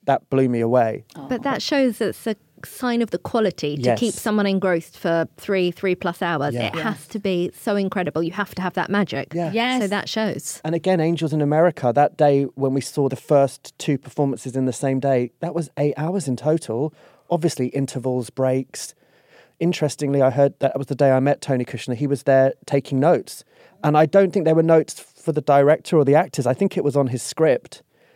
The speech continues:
Speaker 1: So even we talk about we're never finished learning and the process. Thirty years later, this iconic play, he's still tweaking.
Speaker 3: Always evolving.
Speaker 2: Oh, isn't
Speaker 1: Yeah.
Speaker 2: it fantastic?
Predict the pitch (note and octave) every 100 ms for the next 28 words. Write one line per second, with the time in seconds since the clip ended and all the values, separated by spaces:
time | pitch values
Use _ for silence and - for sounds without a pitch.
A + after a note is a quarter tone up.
0 | _ - C3+ C#3 F3+ F3 - E3+ D#3+ F#3
1 | E3 E3 D3+ D#3 E3+ D#3 - F3 C#3+ -
2 | - C#3+ D#3 D3 B2+ A#2+ C3 C3 C3 -
3 | D#3 D3+ C3+ A2+ - - _ _ - E3+
4 | - D3+ C#3+ C#3+ C#3+ - B2+ B2+ C#3 C3+
5 | D3 C#3 - D3 B2+ B2+ - D3 C#3+ -
6 | C#3 C#3 C3 B2+ G#3 G3 F#3+ F#3+ F#3+ F#3+
7 | F#3+ F3 F#3 E3+ C#3+ C3 C3+ C#4 D4 C#4
8 | C4 C#4 - - -